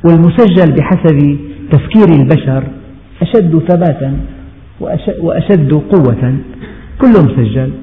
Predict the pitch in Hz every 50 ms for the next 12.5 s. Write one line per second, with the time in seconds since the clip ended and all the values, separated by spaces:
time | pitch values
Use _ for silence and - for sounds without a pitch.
0 | - - - - - - - - - - - - - - - - - - - -
1 | - - - - - - - 180 147 156 160 190 180 165 160 165 - 180 175 170
2 | 175 180 165 151 147 143 147 160 156 131 135 131 - - 131 - 156 143 131 120
3 | - - - - - - - - - - - - - - - - - - - -
4 | - - 165 175 190 165 - 160 160 165 143 127 131 127 127 123 113 113 - -
5 | - - - - - - - - 180 170 156 156 - 170 165 165 156 156 - -
6 | - - - - - - - - - 165 185 180 - - - 151 131 135 123 127
7 | 123 120 - - 127 120 110 113 110 113 - - - - - - - - - -
8 | - - - - - - - - 196 196 185 160 190 180 165 147 147 151 170 175
9 | 175 - 165 147 165 165 170 185 165 139 135 139 143 139 135 120 - - - -
10 | - - - - - - - - - - - - - - 135 - - 185 175 147
11 | 131 104 101 101 107 104 110 107 - - - - - - - - - - 151 147
12 | 143 135 127 123 117 113 104 - -